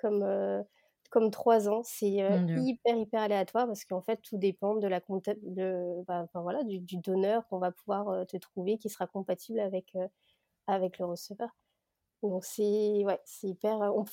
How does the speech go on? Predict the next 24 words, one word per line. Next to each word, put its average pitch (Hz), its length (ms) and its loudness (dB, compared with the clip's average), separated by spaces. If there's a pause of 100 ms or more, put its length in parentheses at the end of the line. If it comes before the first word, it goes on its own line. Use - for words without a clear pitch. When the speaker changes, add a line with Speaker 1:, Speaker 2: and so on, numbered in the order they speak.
Speaker 1:
on 226 100 -2
peut 214 160 0
pas 208 140 4
savoir. 185 400 -4 (1200)
Speaker 2:
Donc 175 160 4
t'as 196 140 8
Speaker 1:
Donc, - 20 8
Speaker 2:
eu 226 160 8
Speaker 1:
heu, - 0 -
Speaker 2:
finalement, 202 640 4
heu, 175 400 0
j'imagine 180 420 2
que 202 100 -2
le, 175 160 4
le 175 200 2
délai 196 280 6
que 202 100 -4
tu 190 140 -4
as 175 100 2
obtenu, 175 300 0
c'était - 140 -4
un 175 80 2
délai 170 220 2
court, 285 340 0